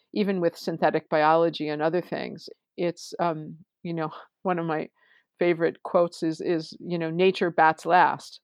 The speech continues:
that the reality is we can have whatever fantasy we want, but in the end, you know, we, we're living on, on this planet. And so the game, I think, is really, like you said, we live at a local level, and we have a physical,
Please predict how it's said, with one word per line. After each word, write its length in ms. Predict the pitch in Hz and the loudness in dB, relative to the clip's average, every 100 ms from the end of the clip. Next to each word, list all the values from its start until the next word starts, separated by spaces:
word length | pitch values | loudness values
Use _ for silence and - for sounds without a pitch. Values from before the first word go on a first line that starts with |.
| _ | _
that 160 | 160 - | -4 -2
the 100 | 165 | -2
reality 640 | 165 160 170 175 165 165 | 2 6 6 4 2 0
is 400 | 156 156 156 - _ | -2 -4 -8 -18 _
we 160 | 175 180 | -4 -4
can 280 | - 175 170 | -2 -6 -2
have 240 | 175 185 | 2 4
whatever 320 | 180 170 165 | 4 2 2
fantasy 500 | 156 160 160 165 - | 2 0 0 -2 -2
we 160 | 160 147 | -2 -2
want, 360 | 170 185 160 160 | 0 -2 -2 -2
but 100 | 160 | -2
in 140 | 160 | -2
the 160 | 160 165 | -2 0
end, 280 | 165 156 - | 0 -2 -8
you 160 | 170 165 | -6 -4
know, 100 | 160 | -2
we, 160 | 160 | -2
we're 220 | 170 170 | -2 -2
living 340 | 160 180 180 165 | 2 0 2 2
on, 300 | 156 156 156 | 2 0 -2
on 200 | 185 180 | 0 2
this 180 | 175 170 | 2 0
planet. 500 | - 190 175 147 - _ | 0 0 2 -2 -10 _
And 140 | 202 190 | 0 4
so 120 | 240 | 4
the 120 | 196 | 4
game, 480 | 175 196 220 254 185 | 2 2 2 2 0
I 160 | 143 165 | -2 -2
think, 280 | - 165 | -4 -4
is 240 | 175 165 - | -2 -2 -2
really, 520 | 180 175 175 170 170 - | 0 2 4 2 0 -4
like 220 | 175 165 | -4 -2
you 80 | 196 | -4
said, 360 | - 226 170 - | 0 2 2 -2
we 120 | 196 170 | -6 -4
live 340 | 170 202 196 | 0 0 2
at 140 | 185 | 0
a 40 | 170 | 0
local 400 | 160 175 - 190 | 0 0 0 0
level, 480 | 180 175 180 180 - | 0 2 0 -2 -4
and 340 | 165 156 160 - _ _ _ _ - | -6 -6 -10 -16 _ _ _ _ -6
we 120 | 175 | -2
have 200 | 185 175 | 2 2
a 60 | 165 | 0
physical, 800 | - 185 175 175 180 165 160 - | -4 -4 -4 -2 2 2 0 -4